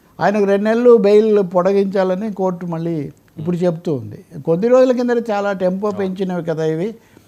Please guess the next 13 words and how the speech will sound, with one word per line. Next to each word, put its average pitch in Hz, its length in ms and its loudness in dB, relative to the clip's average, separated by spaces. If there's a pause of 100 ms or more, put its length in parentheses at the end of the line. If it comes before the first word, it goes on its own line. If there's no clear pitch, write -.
(400)
అలాగే 233 540 6
ఆ 233 80 8
ధాత్రి 208 500 4
మధును 214 440 4
కూడా 226 280 2
ఆరోగ్య 226 440 4
పరీక్ష 208 380 0 (140)
చేయమని 196 560 -4 (800)
న్యాయమూర్తి 208 640 4
ఆదేశించారు. 180 800 0 (1000)
So 220 80 4
దశల 160 320 6
వారీగా 233 960 4